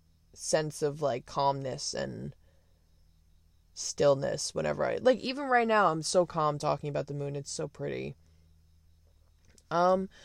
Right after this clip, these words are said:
I had art today. Every time I have, like, good feedback on art, it literally makes my day. 'Cause I'm so insecure about my art. And I don't know why I'm insecure about my art.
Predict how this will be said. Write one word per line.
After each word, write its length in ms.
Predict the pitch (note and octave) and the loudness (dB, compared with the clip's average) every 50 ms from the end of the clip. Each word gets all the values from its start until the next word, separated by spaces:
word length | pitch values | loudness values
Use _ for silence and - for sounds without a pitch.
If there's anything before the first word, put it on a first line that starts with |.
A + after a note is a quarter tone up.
| - - - - - | -20 -20 -6 4 8
I 80 | - | 10
had 100 | C#4 D4+ | 10 10
art 260 | C#4 - A3+ B3 A#3 | 10 10 10 10 8
today. 480 | - - A#3+ G#3 G3 G3+ G#3 G#3+ A3 A3 - - - - - - - - - - _ _ - - - A3 B3 A#3+ A3 - | 6 2 4 6 8 8 8 6 2 0 -4 -12 -20 -20 -20 -20 -20 -20 -20 -20 _ _ -18 -12 -8 -6 -6 -6 -4 -4
Every 320 | F#3+ G#3+ B3 G#3 E4 F#4 | 0 0 2 6 6 6
time 260 | F#4+ - F4+ F4 D4+ | 8 8 6 8 10
I 100 | C4+ B3 | 10 10
have, 200 | A#3+ B3 G#3+ G#3 | 12 12 10 10
like, 220 | G#3 G#3 G3+ E3+ - | 10 4 2 4 4
good 220 | F3+ F3+ F#3 E3+ | 4 4 4 4
feedback 460 | - - F3+ F3+ E3+ G3 F#3 F#3 - | 0 -4 -4 2 6 6 6 8 8
on 160 | F#3 F3 E3+ | 6 4 4
art, 260 | - - D#3+ D#3+ F3 F3 | 4 4 6 6 6 6
it 160 | F#3+ G3 F3+ | 4 2 2
literally 500 | E3+ E3 E3 F3+ F3+ F3 F3 E3 E3 E3 | 2 2 4 6 6 6 6 4 2 2
makes 360 | D#3 D#3 D3+ D3+ D3 - - | 2 2 2 2 0 -2 -2
my 180 | D#3 C#3 C#3 C#3 | 0 0 0 0
day. 440 | C3+ C#3 B2+ B2+ B2+ C3 C#3 D3 - - - _ _ _ _ _ | 0 -2 -2 -2 -2 -4 -4 -6 -8 -14 -20 _ _ _ _ _
'Cause 140 | - - - | -4 4 4
I'm 100 | B3 A#3+ | 4 4
so 440 | - - - - C#4 C#4 C#4+ D4 C#4+ | 4 2 2 8 10 10 10 10 6
insecure 480 | C4 A#3+ - B3 G#3+ - - A#3+ A#3 | 0 0 0 -2 -2 0 4 6 6
about 240 | A3 G3 F#3+ F#3 F3 | 6 8 6 6 6
my 140 | F3 E3 D#3+ | 6 4 4
art. 360 | C3+ C#3+ C#3+ C#3+ C#3+ C3+ - - | 6 4 4 4 2 2 0 0
And 120 | F#3+ G3+ | 2 4
I 80 | A3 B3+ | 6 6
don't 140 | D4+ D#4+ D#4+ | 6 6 6
know 120 | E4 D4 | 6 6
why 340 | B3 F#3+ F#3+ G#3 A3+ C4 D4+ | 6 6 6 8 10 10 10
I'm 140 | D#4 D4 B3 | 8 8 6
insecure 460 | A3+ G#3+ F#3+ - G3 - - F#3+ E3+ | 4 4 4 0 -4 2 4 4 4
about 220 | D#3+ D#3+ D#3 D3+ | 6 4 2 2
my 160 | D3 C#3 C3+ | 2 0 0
art. 360 | - - C#3+ C3+ B2 A#2+ A#2+ | 2 4 4 4 2 0 -4